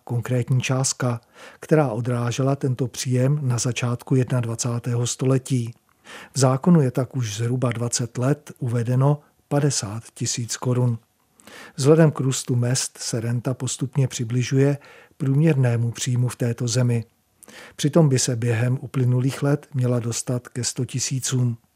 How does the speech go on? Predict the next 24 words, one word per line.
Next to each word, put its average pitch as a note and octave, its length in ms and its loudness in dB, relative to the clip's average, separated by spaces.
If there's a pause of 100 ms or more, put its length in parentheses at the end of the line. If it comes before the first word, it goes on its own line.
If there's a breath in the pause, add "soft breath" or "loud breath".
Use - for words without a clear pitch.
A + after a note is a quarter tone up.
(580 loud breath)
To D#3+ 120 4
v - 100 -10
případě, B2+ 520 0
že A#2 140 0
by A#2+ 140 -2
v A2 60 -6
zákonu A#2 500 0
byl B2 220 0
místo B2 340 -2
konkrétní B2 540 0
částky C3+ 560 0 (280 loud breath)
uveden C3+ 520 6
obecný A#2+ 480 -2
výpočet. A#2+ 720 -4 (720 loud breath)
Změnit C3 540 2
se - 220 -4
to A#2+ 160 -8
desítky A#2+ 500 -4
let B2 240 -2
nedaří. B2+ 580 0 (580 loud breath)
Padají C#3+ 320 2
přitom A#2+ 380 -4
různé A#2+ 380 0
argumenty. B2 720 0